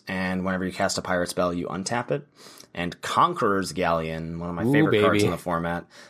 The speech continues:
Speaker 1: Uh, four mana for the two ten vehicle with crew four. Uh, when it attacks, you flip it,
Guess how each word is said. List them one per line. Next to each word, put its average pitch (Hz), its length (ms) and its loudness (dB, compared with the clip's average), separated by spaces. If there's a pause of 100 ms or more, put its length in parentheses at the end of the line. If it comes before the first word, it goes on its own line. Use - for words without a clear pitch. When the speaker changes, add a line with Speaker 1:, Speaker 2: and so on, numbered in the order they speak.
Speaker 1:
Uh, 80 300 2
four 131 320 2
mana 110 280 2
for 104 120 -2
the 95 120 -2
two 113 420 0
ten 107 560 -2
vehicle 107 800 0
with - 160 -8
crew 107 280 -2
four. 120 640 2 (460)
Uh, 82 300 2
when 113 400 2
it 110 160 0
attacks, - 920 0
you 90 640 2
flip 123 380 -2
it, 123 240 0